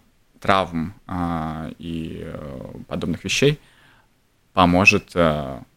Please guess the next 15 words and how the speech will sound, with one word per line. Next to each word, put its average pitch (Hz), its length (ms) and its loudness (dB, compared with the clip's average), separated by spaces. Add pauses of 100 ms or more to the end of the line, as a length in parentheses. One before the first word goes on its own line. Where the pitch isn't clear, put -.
(340)
э, 78 280 -10
освободить 87 760 0 (340)
это, - 300 -4 (220)
э, 69 440 -6 (100)
этот - 220 -6
ресурс - 460 2
для 85 180 4
получения 87 720 2
новых, 87 480 2
э, 78 240 -2
знаний 90 540 2
и, 98 440 4
э, 87 120 0
для, 90 480 4 (300)
э, 82 560 -6